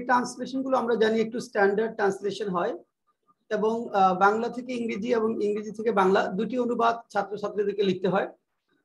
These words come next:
তো অল্প সময়ের মধ্যে কিভাবে দ্রুত translation গুলো করা যাবে, বড় বড় sentence কিভাবে শুরু করতে হবে,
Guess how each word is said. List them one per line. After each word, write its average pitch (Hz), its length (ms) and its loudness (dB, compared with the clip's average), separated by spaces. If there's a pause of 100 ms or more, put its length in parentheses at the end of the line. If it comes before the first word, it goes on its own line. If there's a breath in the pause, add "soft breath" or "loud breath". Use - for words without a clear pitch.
(120)
তো - 60 -4
অল্প 254 360 2
সময়ের 254 360 2
মধ্যে 262 320 0
কিভাবে 240 460 0
দ্রুত 220 320 -2
translation 202 680 0
গুলো 226 180 -2
করা 196 200 4
যাবে, 180 400 4 (540)
বড় 208 260 4
বড় 254 220 6
sentence 240 600 -4
কিভাবে 220 320 0
শুরু 226 240 -4
করতে 226 260 0
হবে, 214 440 4